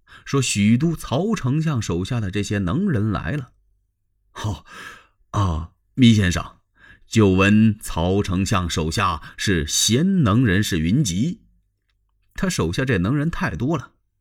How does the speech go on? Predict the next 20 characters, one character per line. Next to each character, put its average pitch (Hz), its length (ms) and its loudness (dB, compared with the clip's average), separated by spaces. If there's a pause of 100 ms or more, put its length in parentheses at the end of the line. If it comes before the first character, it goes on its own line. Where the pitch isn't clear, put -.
(460)
但 101 180 2
不 104 140 2
知 135 380 6 (180)
这 185 100 2
最 277 400 4
有 92 220 4
本 104 220 0
领 82 180 0
的 85 320 -6 (160)
是 107 200 -4
哪 82 220 -4
些 110 160 0
人 98 200 0
呢？ 98 140 -4 (1400)
哦， 98 360 -4 (340)
황 135 260 -2
将 113 160 2
军， 87 220 -2 (640)
你 101 100 2
问 113 440 2